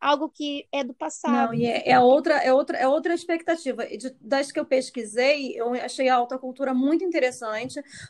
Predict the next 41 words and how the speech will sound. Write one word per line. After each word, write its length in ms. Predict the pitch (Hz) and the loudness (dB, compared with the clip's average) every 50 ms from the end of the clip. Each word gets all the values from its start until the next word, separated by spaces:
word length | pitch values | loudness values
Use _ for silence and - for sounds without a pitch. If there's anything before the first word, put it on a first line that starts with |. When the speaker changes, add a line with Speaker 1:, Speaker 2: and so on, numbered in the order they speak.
| _ - | _ -6
Speaker 2:
porque 260 | 269 262 - 285 269 | -6 0 2 2 2
são 340 | 269 - 277 269 277 277 277 | 4 4 4 4 6 6 4
edições 460 | 269 254 277 262 - 277 262 262 247 | 4 2 0 0 0 0 0 2 2
luxuosas, 1000 | 269 285 311 - - 330 254 226 220 220 233 254 269 254 220 233 247 254 240 233 | 0 -2 -2 0 4 4 6 6 6 4 4 4 2 0 -2 -4 -4 -4 -4 -6
né? 300 | 226 226 233 247 262 254 | -8 -6 -6 -6 -6 -8
São 240 | 254 254 247 247 | -8 -10 -10 -10
clássicos, 720 | 247 247 269 220 214 202 220 240 254 - - 294 240 - - | -8 -4 -4 -2 -2 0 -2 -2 -4 -6 -12 -16 -16 -16 -14
como 220 | - 247 240 240 | -12 -12 -12 -12
você 240 | 220 233 - - 233 | -12 -12 -10 -12 -6
falou. 480 | 233 254 220 214 196 196 220 240 254 254 - - - - - _ | -4 -2 -2 -2 0 0 0 0 0 0 -4 -10 -20 -20 -12 _
A 120 | - 226 214 | 0 0 2
gente, 400 | 240 254 247 254 269 247 240 - _ - | 2 0 0 0 -4 -4 -6 -8 _ 4
é, 600 | 226 233 233 226 220 220 214 214 214 214 202 - - | 6 6 6 6 4 2 0 0 -2 -4 -6 -6 -4
o, 220 | 247 240 247 - | -4 -2 -2 2
o 40 | 240 | 2
assinante, 580 | 247 247 247 - 262 262 254 262 269 269 269 285 | 0 0 0 -4 -6 -6 -4 -4 -6 -6 -8 -8
ele 100 | 233 254 | -10 -8
já 160 | 247 277 277 | -6 -8 -8
tem 600 | 269 _ _ 285 269 294 320 339 370 359 349 294 - | -8 _ _ -4 -4 -2 -2 -2 -2 -4 -6 -6 -6
a, 500 | 254 254 247 240 240 233 226 226 214 214 | -6 -4 -4 -2 -2 -2 -2 -4 -4 -4
ele 120 | 233 240 240 | -6 -4 -6
já 120 | 302 311 | -6 -8
sabe 460 | - - 311 277 302 349 381 330 320 | -8 -6 -4 -2 -2 -2 -2 -4 -6
qual 160 | 302 277 247 | -6 -4 -6
o 60 | 240 233 | -6 -6
livro 240 | 233 240 233 240 | -8 -10 -12 -12
que 100 | 233 233 | -14 -12
ele 80 | 220 220 | -10 -6
vai 120 | 220 220 | -6 -6
receber 360 | 226 226 220 - 226 202 220 220 | -6 -6 -8 -10 -10 -8 -8 -8
no 160 | 226 226 220 | -8 -6 -4
mês. 400 | 214 220 233 254 294 294 285 - - | -2 0 0 0 0 -2 -4 -8 -6
A 200 | - - 190 233 | -4 -2 -2 -2
questão 360 | - 254 233 240 269 247 247 | -4 -6 -6 -6 -4 -4 -2
ali 120 | 240 240 247 | -2 -2 0
não 220 | 262 285 294 269 | 0 0 0 0
é 80 | 254 254 | 0 -2
a 80 | 269 | -2
surpresa, 720 | 269 - - - _ _ 226 220 220 220 254 262 262 311 311 - - - - - _ | -4 -6 -12 -20 _ _ 0 0 2 2 2 0 -2 -4 -6 -6 -12 -20 -20 -10 _
e 140 | 269 311 320 | 2 2 2
sim 500 | 320 - - 269 269 277 294 330 359 | 2 -2 -2 0 2 4 4 4 2